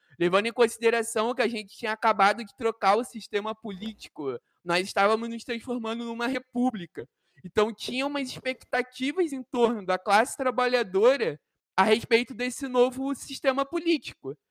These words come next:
Entretanto, essas expectativas foram completamente frustradas,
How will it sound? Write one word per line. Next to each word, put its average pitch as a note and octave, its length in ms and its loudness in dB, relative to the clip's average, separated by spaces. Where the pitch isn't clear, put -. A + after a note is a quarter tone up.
Entretanto, B3+ 600 2
essas C#4 220 0
expectativas C4 800 -2
foram C4 340 2
completamente C4 720 -2
frustradas, C4+ 840 0